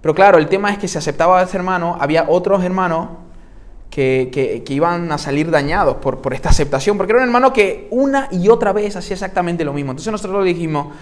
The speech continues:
"Mira, tú puedes congregarte, puedes venir, las puertas no se las cerramos a nadie, pero tú nunca vas a tener un-, una posición en la iglesia si quieres predicar, enseñar", porque era un hermano que hacía eso, ¿no? Que predicaba, enseñaba.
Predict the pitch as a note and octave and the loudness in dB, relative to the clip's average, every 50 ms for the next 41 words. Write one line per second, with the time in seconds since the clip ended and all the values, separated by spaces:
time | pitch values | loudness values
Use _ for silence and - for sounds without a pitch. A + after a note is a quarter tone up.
0 | - - - - D#3 E3+ E3 D#3 E3+ F#3+ G#3 - A#3 A3 G#3+ G#3 G#3 G#3+ G#3+ - | -20 -20 -12 -4 2 4 4 4 4 2 -6 -4 -2 0 0 2 0 0 -2 -6
1 | - - - - - - - - - - - - - - - - - - - - | -12 -16 -16 -16 -16 -16 -16 -18 -18 -20 -20 -20 -20 -20 -20 -20 -20 -12 -6 -4
2 | C3+ C3 C3 C3+ D3 G3+ B3+ - D3 C3 - C#3+ D3+ D3+ D3 D3+ E3+ B3 C4+ - | -4 -2 0 2 4 6 6 4 4 0 0 0 0 0 0 0 0 0 0 -2
3 | - - - - - - - - - - - - - - - - - A2 A#2 A#2+ | -4 -10 -16 -18 -20 -20 -18 -16 -16 -16 -16 -16 -16 -18 -18 -16 -12 -10 -10 -8
4 | - - D3 D3 E3 F3 D#3+ D#3 - E3+ C#3+ C#3+ - D3 C3+ B2+ B2+ C3 B2 B2 | -6 -4 -4 -2 -2 -2 -4 -4 -6 -6 -6 -6 -4 -4 -4 -4 -4 -4 -6 -6
5 | A#2 A2+ B2 B2+ - - - - - - - - - - - - C#3+ C#3 C#3 C#3+ | -6 -6 -8 -10 -12 -14 -16 -18 -20 -20 -20 -20 -20 -20 -10 -4 -2 -2 -2 -2
6 | C#3 F3+ G3 G#3+ - F3 F3 E3+ E3+ F3 G3+ A3+ A3 G#3+ F#3 F3+ F3 E3+ F3 E3 | -4 -4 -6 -6 -4 -2 -2 0 0 0 0 0 2 0 0 0 -2 -2 -4 -4
7 | D#3+ E3 F3 F3+ E3+ D#3 C#3+ D3+ D3 C#3+ D#3 C#3 C#3 C#3+ D3 C#3+ C#3+ C#3 C3+ C#3 | -2 -2 -4 -4 -4 -6 -6 -6 -4 -2 -2 -2 -2 -2 -4 -2 -2 -2 0 2
8 | D#3 A3 A#3+ A#3 - C#3 C#3 - C#3 C#3 C#3+ - C#3+ C#3 C3 C3 - - B2+ B2+ | 2 2 2 2 -2 -6 -4 -2 0 0 0 0 0 0 0 0 2 2 4 6
9 | C3+ C3+ C3+ C3+ C#3 C3+ C3 B2+ B2+ B2 - B2+ A#2+ B2 C3 C#3 D3 D3 D3 C#3+ | 6 6 6 6 6 6 4 2 -2 -2 -4 -4 -2 0 0 2 4 4 4 4
10 | C#3+ C#3 C3 A#2+ D#3+ F3 F3+ E3+ D#3+ D#3+ D#3+ E3+ E3 - D3+ C#3 C3 B2 - - | 2 0 0 2 2 2 2 2 2 2 2 2 2 2 2 0 0 0 0 0
11 | C#3 C3 C#3 D3+ D3 - - A#2+ A#2 C#3+ G#3 B3 - - C3 C3 - - B2+ B2 | 2 4 4 4 4 2 -2 -6 -4 -6 -6 -6 -8 -8 -10 -10 -10 -12 -10 -10
12 | A#2+ - - D3 D3+ D3 C#3+ C#3+ C#3+ D3 E3 F3+ | -8 -2 0 0 0 0 -2 -4 -4 -4 -4 -4